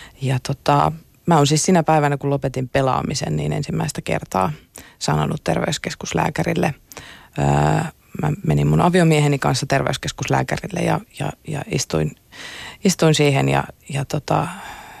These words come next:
se oli kyllä, se oli, se oli niin kokonaisvaltaisen järkyttävä se mun, se mun olotilani, että mä olin, mä olin fyysisesti niin huonossa kunnossa ja psyykkisesti niin huonossa kunnossa, että, että siinä, siinä ensimmäistä kertaa sanoin, että mä en,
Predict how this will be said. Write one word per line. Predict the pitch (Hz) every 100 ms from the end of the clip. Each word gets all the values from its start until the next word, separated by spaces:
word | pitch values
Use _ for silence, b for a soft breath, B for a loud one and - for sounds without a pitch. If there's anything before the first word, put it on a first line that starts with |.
| -
se | - 160
oli | 147 143
kyllä, | 147 143
se | -
oli, | 170 170 -
se |
oli | 170
niin | 170 180
kokonaisvaltaisen | 170 160 165 147 147 135 147 147 143 143 147 143
järkyttävä | 143 139 135 151 - 143 151
se | 143 143
mun, | 147 147 - _ -
se | 135
mun | 139 135
olotilani, | 139 139 143 156 156 165
että | 160
mä | 151
olin, | 147 147 -
mä |
olin | 147 143
fyysisesti | 214 208 175 160 -
niin | 156 151
huonossa | 147 151 151
kunnossa | 151 143 143 139
ja | 139
psyykkisesti | 151 143 139 139 -
niin | 147 156
huonossa | - 156
kunnossa, | 151 151 151 -
että, | 165 - B B B
että | - -
siinä, | 160 160 143
siinä | - 208 175 175 - B B B
ensimmäistä | 202 165 160 143 147
kertaa | 156 143 - 147
sanoin, | 147 143 156
että | - 160
mä | 143
en, | 143